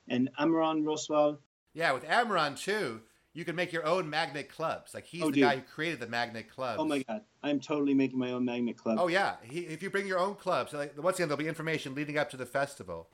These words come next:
Speaker 2: He'll explain how to make your own magnet clubs.
Speaker 1: Crazy.
Speaker 2: So, it's crazy, which is another great feature.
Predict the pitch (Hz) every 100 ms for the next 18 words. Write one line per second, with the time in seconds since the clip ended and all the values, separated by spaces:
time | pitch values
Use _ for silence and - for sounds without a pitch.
0 | - 170 156 - - 160 160 127 110 139
1 | 131 127 131 127 123 117 113 113 110 101
2 | - 110 82 - - - _ _ _ -
3 | 123 107 92 87 92 110 - 151 135 92
4 | - _ 107 110 127 120 110 101 110 104
5 | -